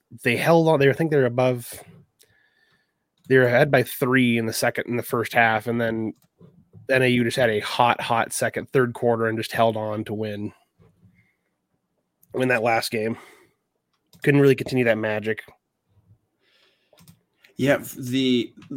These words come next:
Speaker 2: the thing that I saw in the, I'm gonna focus on the Portland State game a little bit more because, look, Northern Arizona, they're solid. They're one of the three teams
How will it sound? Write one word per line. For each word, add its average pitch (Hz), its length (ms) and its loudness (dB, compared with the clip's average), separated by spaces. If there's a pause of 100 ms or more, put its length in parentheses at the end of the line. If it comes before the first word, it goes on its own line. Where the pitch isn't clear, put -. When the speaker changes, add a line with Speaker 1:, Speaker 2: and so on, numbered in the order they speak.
(340)
Speaker 2:
the 123 140 -2
thing 160 260 4
that 127 160 0
I 113 180 2
saw 104 440 0
in 98 120 -4
the, 98 80 -6 (100)
I'm 127 60 -2
gonna 185 100 2
focus 143 360 -4
on 117 40 2
the 107 60 -2
Portland 101 260 -4
State 92 240 -8
game 90 220 -6
a 85 40 -8
little 85 200 -8
bit 90 180 -14
more 85 240 -8
because, 87 640 -10 (320)
look, 131 160 4
Northern 151 340 4
Arizona, 117 680 2 (260)
they're 127 320 -2
solid. 117 340 0
They're 117 160 -2
one 123 200 2
of 110 160 0
the 98 360 -2 (140)
three 120 240 -2
teams 120 460 -6